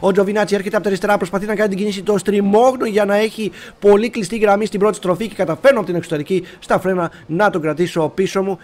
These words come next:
και κρατάω ακόμα την ενδέκατη θέση. Μπαίνοντας στον δεύτερο γύρο βλέπετε ότι έχει ήδη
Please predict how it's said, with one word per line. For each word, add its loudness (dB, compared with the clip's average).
και -6
κρατάω 0
ακόμα -2
την -4
ενδέκατη -4
θέση. -6
Μπαίνοντας 0
στον -6
δεύτερο -4
γύρο -2
βλέπετε -4
ότι -2
έχει -6
ήδη -4